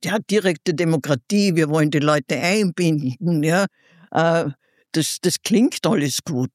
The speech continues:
ja. Aber schauen Sie sich einmal die Schweiz an. Die kriegt vor jeder, vor jeder Abstimmung, was immer für Abstimmung ist, direkte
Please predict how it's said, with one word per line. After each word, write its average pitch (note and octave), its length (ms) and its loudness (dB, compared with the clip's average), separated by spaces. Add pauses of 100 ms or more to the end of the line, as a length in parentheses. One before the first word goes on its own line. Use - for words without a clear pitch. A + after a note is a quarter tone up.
ja. G#3+ 240 2 (540)
Aber C#3 380 0 (100)
schauen D3+ 320 0
Sie F#3 140 -2
sich F3+ 180 0
einmal E3 180 2
die D3 120 0
Schweiz C#3+ 380 -2
an. F#3 160 2 (360)
Die D3+ 80 0
kriegt - 320 -2
vor - 140 0
jeder, F3+ 600 2
vor F3+ 140 0
jeder E3 400 0
Abstimmung, F3+ 720 0
was D3+ 240 -2
immer G3 320 2
für D#3+ 200 -2
Abstimmung D#3+ 680 -2
ist, G3 300 -2
direkte F#3 300 -2